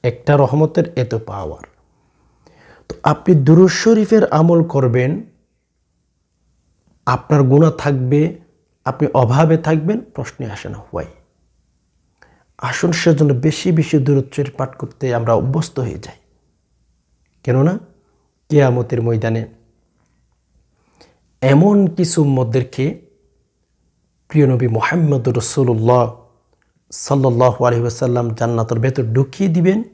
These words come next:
যাদের আমল নামার মধ্যে কোনো নেকি, গুনাহই চি-,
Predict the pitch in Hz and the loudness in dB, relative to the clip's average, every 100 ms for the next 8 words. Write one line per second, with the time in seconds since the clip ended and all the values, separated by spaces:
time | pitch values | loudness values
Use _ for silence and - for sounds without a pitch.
0 | _ _ _ _ _ _ _ _ _ 123 | _ _ _ _ _ _ _ _ _ -6
1 | 131 123 127 - 117 131 156 156 151 147 | 0 0 0 -4 -4 0 2 4 2 2
2 | 143 143 160 - 135 135 127 123 - - | 0 0 -4 -6 -4 0 0 -2 -4 -10
3 | 151 139 151 165 170 170 165 | -4 2 6 6 4 0 -6